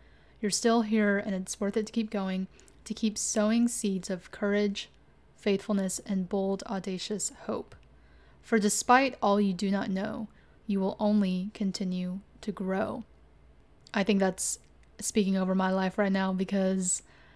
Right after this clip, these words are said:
I'm like, "Oh, there's so many things I don't know. I just wanna know them already." But I can't do that. I can't just soak it all in at once. It's all by experience, and I will only continue to grow from here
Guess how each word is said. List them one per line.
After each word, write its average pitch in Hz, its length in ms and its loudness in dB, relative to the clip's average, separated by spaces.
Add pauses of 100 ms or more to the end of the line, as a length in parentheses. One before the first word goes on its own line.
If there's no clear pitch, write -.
(180)
I'm 208 100 0
like, 196 300 -2
"Oh, 294 260 6
there's 285 220 -2
so 262 120 0
many 277 120 0
things 277 180 -2
I 277 60 4
don't 254 220 0
know. 247 180 0
I 247 80 0
just 247 180 -2
wanna 247 140 2
know 226 220 2
them 226 160 0
already." 214 480 0
But 202 400 -2 (240)
I 208 80 2
can't 220 500 -2 (260)
do 208 220 2
that. - 260 -2 (320)
I 190 120 -2
can't 208 380 -4
just - 300 -4
soak 208 220 0
it 214 60 2
all 190 180 0
in 190 100 -2
at 196 120 -6
once. 196 560 0 (520)
It's - 120 -6
all 196 160 4
by 196 140 4
experience, 208 880 0 (140)
and 190 480 -2
I 190 140 -2
will 185 160 -2
only 190 280 2
continue 202 400 2
to 202 120 -2
grow 190 200 0
from 190 220 -4
here 240 320 0